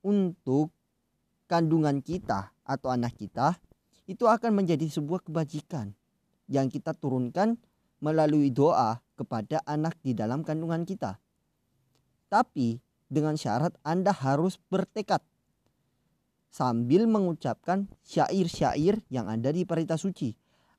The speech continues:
agar setelah Anda melahirkan, anak tersebut bisa berbuat banyak kebajikan, bukan berbuat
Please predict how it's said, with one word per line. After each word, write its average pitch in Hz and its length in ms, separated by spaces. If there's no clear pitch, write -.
agar 131 560
setelah 190 880
Anda 160 320
melahirkan, 135 880
anak 214 480
tersebut 180 560
bisa 143 320
berbuat 165 720
banyak 156 400
kebajikan, 190 720
bukan 147 560
berbuat 135 560